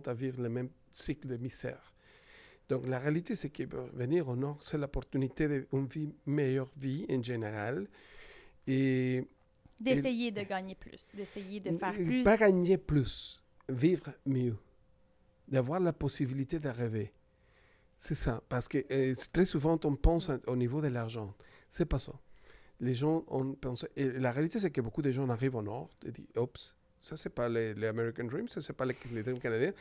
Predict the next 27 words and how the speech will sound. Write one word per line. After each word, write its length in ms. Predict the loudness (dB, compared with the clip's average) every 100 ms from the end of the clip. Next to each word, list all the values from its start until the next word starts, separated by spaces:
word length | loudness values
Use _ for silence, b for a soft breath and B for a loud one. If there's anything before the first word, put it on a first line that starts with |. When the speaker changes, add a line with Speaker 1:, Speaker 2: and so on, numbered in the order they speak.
| B B B
Speaker 1:
surtout 320 | -2 2 4
les 80 | 6
mois 180 | 8 6
de 80 |
mars, 540 | 4 4 4 2 2 4 6 4
<laughs> 240 | 0 2 4
après 260 | 6 6
l'hiver. » 460 | 6 10 10 10 8 2 -8 B B B 4
Et 180 | 4
les, 220 | 6 4 4
les 200 | 2 2
gens 160 | 0
disent, « 220 | 0 0 -2
OK, 320 | -4 -6 -6 -2 -2 -4
mais 320 | -6 -6 -6
là, 420 | -2 0 2 4 2
c'est 240 | 0 -4
compliqué, 540 | -2 -4 -6 -6 -2
mais 200 | 0 2
c'est 200 | 0 -4
pas 520 | -6 -2 0 2 2 0
aussi 200 | -4 -6
difficile 420 | -6 -8 -4 -2
de 80 | -2
vivre 260 | -2 -6 -8
qu'ici. » 340 | -12 -8 -6 -8 B B B B B
Donc, 380 | 4 4 0